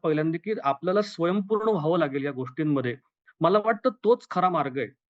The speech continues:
की याच्यामध्ये, या गोष्टींमध्ये अनुभव घेणं वेगवेगळ्या देशांमधल्या वेगवेगळ्या तंत्रज्ञानाचा. आपल्यालाही माहिती आहे, नासामध्ये अनेक भारतीय शास्त्रज्ञ काम करतात. सिलिकॉन व्हॅली संपूर्ण भारतीय लोकांनी उभी केली, त्याच्यामध्ये सिंहाचा वाटा आहे. तर आपण या गोष्टी करू शकतो.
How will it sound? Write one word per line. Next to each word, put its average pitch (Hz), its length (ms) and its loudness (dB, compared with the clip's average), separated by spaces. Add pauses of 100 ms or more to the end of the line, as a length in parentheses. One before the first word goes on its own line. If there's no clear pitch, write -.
(140)
की 170 160 -4
याच्यामध्ये, 175 680 0
या 156 140 2
गोष्टींमध्ये 175 640 -2
अनुभव 190 360 4
घेणं 196 300 0 (120)
वेगवेगळ्या 160 360 0
देशांमधल्या 170 640 -4
वेगवेगळ्या 165 320 -2
तंत्रज्ञानाचा. 151 540 -4 (400)
आपल्यालाही 190 340 4
माहिती 190 200 4
आहे, 180 80 4
नासामध्ये 170 460 2
अनेक 156 360 0
भारतीय 127 320 -2
शास्त्रज्ञ 175 440 -2
काम 156 220 -2
करतात. 151 300 -4
सिलिकॉन 160 480 2
व्हॅली 165 240 4
संपूर्ण 175 560 -2
भारतीय 143 460 -2
लोकांनी 196 500 0
उभी 185 220 -2
केली, 170 240 -4
त्याच्यामध्ये 160 300 -4
सिंहाचा 175 460 2
वाटा 147 320 2
आहे. 151 240 -2 (520)
तर 185 80 -2
आपण 180 300 2
या 208 220 -2
गोष्टी 214 320 -2
करू 226 180 -2
शकतो. 214 420 -8